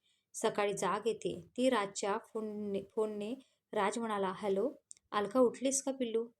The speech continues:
अलका म्हणाली, "हं, झोपेतच." राज म्हणाला, "उठ ना पिल्लू, जाऊ दे मी ठेवतो."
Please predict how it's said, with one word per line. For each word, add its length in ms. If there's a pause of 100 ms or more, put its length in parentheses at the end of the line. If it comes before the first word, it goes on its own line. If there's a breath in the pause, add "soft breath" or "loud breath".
(280)
अलका 260
म्हणाली, 340
"हं, 400
झोपेतच." 720 (580)
राज 260
म्हणाला, 260
"उठ 240
ना 100
पिल्लू, 320
जाऊ 240
दे 140
मी 200 (100)
ठेवतो." 420